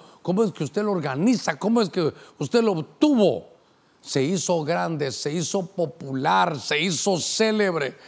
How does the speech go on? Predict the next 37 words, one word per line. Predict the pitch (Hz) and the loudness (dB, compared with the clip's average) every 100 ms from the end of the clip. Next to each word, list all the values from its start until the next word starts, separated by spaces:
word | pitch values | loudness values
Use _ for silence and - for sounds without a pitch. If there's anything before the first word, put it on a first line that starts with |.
| - | -8
Eso | - 180 - 185 | 2 2 2 0
se | - 143 139 | 0 0 2
llama | 180 202 196 180 - - | 2 2 0 -2 -10 -10
fama. | - 185 196 185 139 - - _ _ - _ _ _ _ _ _ - - | 2 2 4 2 0 -6 -20 _ _ -20 _ _ _ _ _ _ -18 -2
Tuvo | 165 147 | 2 4
éxito, | 165 139 165 127 120 104 | 2 2 -4 -2 -2 0
hermano, | 127 165 175 139 | 2 2 2 0
su | 151 | 0
reputación, | 147 - 127 120 104 - 190 170 | 0 -2 -4 -4 -4 -2 -2 -2
su | - 123 | -4 -4
gloria, | 151 214 202 160 | 0 2 2 0
su | 117 143 | -4 -10
prestigio. | - 139 127 - 302 180 214 170 - - - - | -8 -8 -6 0 2 2 0 0 -2 -20 -20 -6
Era | - 165 | 2 2
un | 208 | 4
hombre | 226 233 202 | 4 2 2
que | 170 | -2
se | 135 | -2
hacía | 135 - 214 | -4 -2 -2
notorio. | 190 170 170 254 208 110 - _ _ _ _ - | 0 -2 2 2 2 -2 -6 _ _ _ _ -2
Pero | 131 113 | 0 0
¿sabe | - 170 147 | -2 -2 -2
qué? | 208 208 - - | -2 -2 -6 -8
Al | 127 | -6
final | - 135 170 | -4 -4 -2
le | 185 | -2
desviaron | 156 139 180 | 0 0 -2
su | 151 147 | -4 -8
corazón. | 135 123 113 160 185 156 - _ _ _ _ _ _ - | -6 -6 -2 -4 -4 -10 -18 _ _ _ _ _ _ -6
Y | 170 | -4
por | 139 170 | 0 0
eso | 156 | 0
es | 196 | -2
que | 160 | -2
usted | 135 175 | -2 0
lo | 175 | 0
mira, | 151 185 262 269 | 0 0 0 0